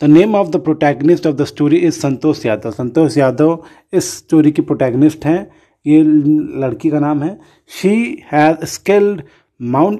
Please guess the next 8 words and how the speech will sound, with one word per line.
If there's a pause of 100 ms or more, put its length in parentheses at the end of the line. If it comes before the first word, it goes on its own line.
Everest
twice,
उन्होंने
अचीव
किया
है (440)
माउंट
एवरेस्ट